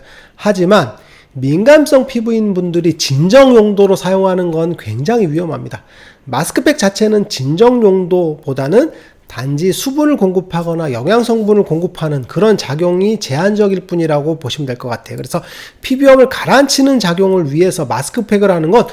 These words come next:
굉장히 위험한 선택일 수 있어요. 민감성 피부는 보통 네 가지로 나누죠. 여드름성 피부, 그다음 주사형 피부, 홍조형,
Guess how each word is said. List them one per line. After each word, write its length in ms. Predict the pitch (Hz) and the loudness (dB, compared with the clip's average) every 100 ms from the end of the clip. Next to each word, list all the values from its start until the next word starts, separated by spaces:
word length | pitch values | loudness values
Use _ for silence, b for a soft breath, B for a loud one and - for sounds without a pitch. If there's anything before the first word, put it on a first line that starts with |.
| B B _ | B B _
굉장히 520 | - 127 151 175 175 147 | -10 -4 -2 0 0 -2
위험한 360 | 117 180 240 214 | 0 2 2 2
선택일 360 | 185 - 147 | -2 -6 -8
수 140 | 135 131 | -8 -12
있어요. 300 | - 117 104 - _ b b - | -12 -12 -12 -18 _ b b -10
민감성 680 | 127 165 262 320 311 294 | 0 2 6 4 4 2
피부는 500 | - 254 254 254 247 | 2 0 2 4 4
보통 240 | 202 208 196 | 2 2 4
네 120 | 170 | 4
가지로 340 | 220 214 214 | 4 2 2
나누죠. 360 | 208 180 156 165 | 2 0 0 0
여드름성 560 | 131 151 180 - 175 170 | -2 -2 -4 -2 -4 -4
피부, 320 | 175 180 226 | -4 -2 0
그다음 300 | 165 147 139 | 0 -2 -4
주사형 680 | 143 135 170 170 160 170 160 | -6 -2 0 2 0 -2 -4
피부, 320 | - 135 202 | -8 -2 -2
홍조형, 720 | 214 262 254 185 151 240 294 | 0 0 2 2 2 -2 -6